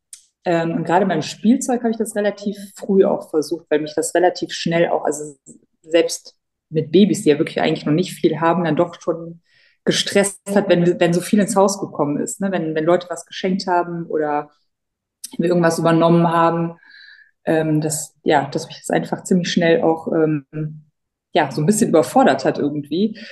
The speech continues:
Ähm, und ich habe eigentlich immer versucht, wirklich wenig für die Kinder zu haben. Also das, die spielen auch wirklich, ähm, sehr ausdauernd,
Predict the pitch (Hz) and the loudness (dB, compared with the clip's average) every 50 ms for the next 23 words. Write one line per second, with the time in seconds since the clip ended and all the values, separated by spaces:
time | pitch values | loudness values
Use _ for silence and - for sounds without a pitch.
0 | - - - - _ _ _ - 180 180 175 180 175 175 175 175 175 175 170 - | -20 -20 -20 -20 _ _ _ 2 2 4 4 2 2 -2 -4 -4 -4 -6 -8 -10
1 | - _ _ _ _ _ _ _ _ _ _ _ _ _ _ - 185 180 175 170 | -12 _ _ _ _ _ _ _ _ _ _ _ _ _ _ 2 2 2 2 -2
2 | - - - _ - - - - - - 202 202 - - - - 175 208 254 277 | -8 -14 -16 _ -16 -10 -6 -6 -2 -2 -2 -2 -2 -2 2 4 6 8 8 8
3 | 269 247 247 240 - 233 247 247 240 - 220 202 214 202 - 208 214 - 196 - | 8 6 4 4 6 6 6 6 6 4 0 -2 -2 -2 -2 -4 -4 -4 -4 0
4 | 180 185 202 190 165 - - - 165 151 151 - - - 151 147 139 139 - - | 2 2 2 2 0 -4 -6 -8 -10 -10 -10 -10 -8 -4 -4 -4 -4 -4 -6 -8
5 | 139 135 139 139 139 147 143 151 147 156 160 156 - - - _ _ - 165 156 | -6 -4 -4 -4 -4 -6 -6 -4 -2 -2 -2 -2 -4 -10 -14 _ _ -14 -12 -10
6 | - - - - 220 226 196 180 165 190 196 - 185 180 175 175 - - - 165 | -10 -4 2 4 6 6 6 4 2 0 0 2 2 2 2 0 -2 -6 -2 -2
7 | 156 147 143 _ _ 151 151 151 151 - - - - 151 143 - - 139 151 170 | -2 -2 -4 _ _ -4 -2 -2 -2 -4 -6 -2 0 0 2 2 2 0 0 0
8 | 165 - - 190 190 208 220 233 247 277 294 294 | -2 -2 -2 0 2 4 4 6 6 4 4 0